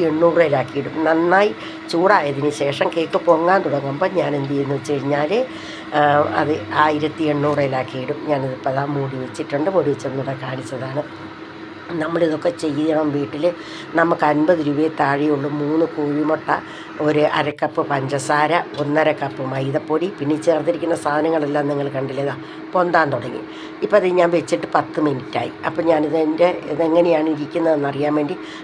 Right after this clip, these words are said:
നിങ്ങൾക്കൊന്ന് കാണിച്ചു തരികയാണിത്. നമുക്ക് ഈ ഒരു എഴുന്നൂറ്റമ്പത് ഗ്രാമിൻ്റെ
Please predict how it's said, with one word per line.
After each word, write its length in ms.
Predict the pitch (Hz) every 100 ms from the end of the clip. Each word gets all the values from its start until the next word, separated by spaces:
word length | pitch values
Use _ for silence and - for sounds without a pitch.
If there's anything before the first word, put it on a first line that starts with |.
| -
നിങ്ങൾക്കൊന്ന് 480 | 180 196 196 151 160 -
കാണിച്ചു 340 | 147 135 135 156
തരികയാണിത്. 480 | 151 139 113 107 - - - - - - - - - - - - - - - -
നമുക്ക് 260 | 190 202 208
ഈ 20 | 180 185
ഒരു 80 | 170
എഴുന്നൂറ്റമ്പത് 720 | 160 165 180 190 190 190 196 208 - - -
ഗ്രാമിൻ്റെ 480 | 147 143 151 165